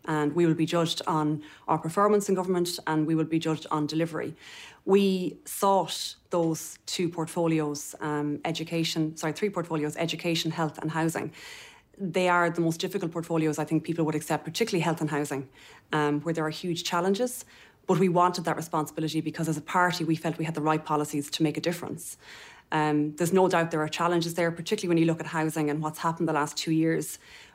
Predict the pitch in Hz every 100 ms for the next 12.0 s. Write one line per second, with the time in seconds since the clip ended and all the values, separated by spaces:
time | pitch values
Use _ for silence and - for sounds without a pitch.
0 | _ - 156 - - 156 147 165 160 185
1 | 180 180 165 165 - 180 - 170 165 165
2 | 165 165 160 160 165 165 156 - - -
3 | 170 165 165 - - - - - - 147
4 | 147 143 147 - 160 - 165 160 185 170
5 | 165 156 165 160 160 165 170 165 160 -
6 | 160 156 - 277 156 147 147 147 147 175
7 | 156 151 - 160 165 - - - 151 165
8 | 175 - - 175 165 160 - - 226 220
9 | 208 208 208 170 165 156 185 220 220 214
10 | 202 202 202 196 170 175 170 165 165 160
11 | 156 156 156 156 165 165 - 143 165